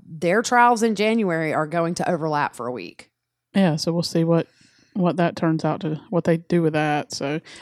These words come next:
Speaker 2: I mean, Wood said there's no conflict.
Speaker 1: Right. So I guess they have a plan.
Speaker 2: Yep.
Speaker 1: It's gonna be really, really hard to live tweet two trials at the same time. I'll have to have, like, an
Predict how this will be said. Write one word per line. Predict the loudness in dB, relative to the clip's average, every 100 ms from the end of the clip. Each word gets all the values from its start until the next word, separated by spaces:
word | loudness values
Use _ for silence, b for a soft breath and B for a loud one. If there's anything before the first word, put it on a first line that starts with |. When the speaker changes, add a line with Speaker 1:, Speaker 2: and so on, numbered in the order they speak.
| 4
Speaker 2:
I |
mean, | 6 6 4 8
Wood | 10 8
said | 4 2 4 2
there's | 0 2
no | 2 2
conflict. | 0 -2 -4 -6 -8 -12 -20 _ -20 b _
Speaker 1:
Right. | 2 2 0 -4
So | 0 4 4 4 2 -2 -8
I | -8
guess | -4 -4 -2
they | 0
have | 2
a | 2
plan. | 0 0 4 4 2 0 -6
Speaker 2:
Yep. | -4 -4 -6
Speaker 1:
It's | 0
gonna | 2
be | 2
really, | 4 6 8 8
really | 4 2
hard | 4 4 4 2
to |
live | 0 0 -2
tweet | -6 -6
two | -4 -4
trials | -2 -4 -2 -4
at | -4
the |
same | -2 0 0
time. | 2 4 4
I'll | 4
have | 4
to | 4
have, | 2 2
like, | 0
an | 0